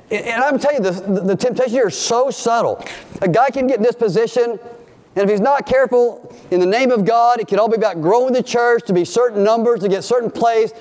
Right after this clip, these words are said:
to do all these things. And somewhere along the way, they lose sight of, "My job is to get on my knees and serve you. And if we grow, we grow, and if we don't, we don't.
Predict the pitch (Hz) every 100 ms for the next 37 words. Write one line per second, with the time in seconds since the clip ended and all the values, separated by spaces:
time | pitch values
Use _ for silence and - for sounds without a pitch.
0 | - - 190 196 196 190 247 269 202 -
1 | 269 220 170 180 - - - - 170 240
2 | 285 269 269 254 226 233 285 262 208 196
3 | 190 - 254 247 190 - - 185 208 269
4 | 311 269 175 254 208 180 185 175 196 196
5 | 247 302 311 285 247 214 202 202 180 214
6 | 202 175 185 185 95 - - - - _
7 | - - - - - - - - 240 214
8 | 214 190 262 277 277 208 240 254 254 190
9 | 170 214 247 226 208 160 240 262 165 196